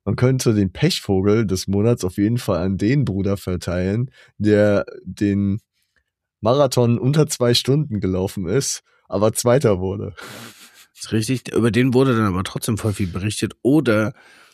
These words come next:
Speaker 2: auch über den, der sich vor einem Dreivierteljahr oder so, äh, ein Hotel gebucht hat für voll wenig Geld in Budapest,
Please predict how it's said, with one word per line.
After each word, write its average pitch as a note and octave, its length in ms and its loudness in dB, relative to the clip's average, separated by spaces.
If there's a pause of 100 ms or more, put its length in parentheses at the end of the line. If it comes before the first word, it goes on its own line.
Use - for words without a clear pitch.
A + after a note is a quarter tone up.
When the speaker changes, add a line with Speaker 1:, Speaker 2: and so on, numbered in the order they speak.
(260)
Speaker 2:
auch G#2+ 180 0
über A2 240 2
den, A2 300 0
der G#2+ 160 2
sich F#2+ 200 -2
vor F2+ 500 -2
einem E2+ 420 -4
Dreivierteljahr G2 800 0
oder G#2 180 0
so, G2+ 400 -2
äh, F2 360 -6
ein F2+ 120 -4
Hotel B2 500 2
gebucht G2+ 520 -4
hat A2+ 220 2
für F#2+ 200 0
voll G#2+ 320 0
wenig G#2+ 360 0
Geld A2 280 2
in G2 200 -2
Budapest, A#2+ 680 -2